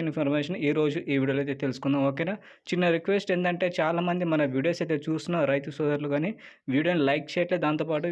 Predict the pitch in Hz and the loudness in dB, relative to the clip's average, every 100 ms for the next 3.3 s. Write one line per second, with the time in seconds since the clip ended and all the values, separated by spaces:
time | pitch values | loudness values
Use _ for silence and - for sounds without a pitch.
0 | 175 165 151 151 147 165 156 139 160 143 | -4 -2 0 0 -2 -2 -2 -2 -2 -2
1 | 147 135 - 170 _ _ - 151 147 156 | -2 -4 -10 -12 _ _ -4 -2 0 0
2 | 151 208 165 160 156 147 151 139 147 147 | 0 -2 -2 -2 -2 -2 -2 -2 0 2
3 | 139 151 165 | 0 0 -2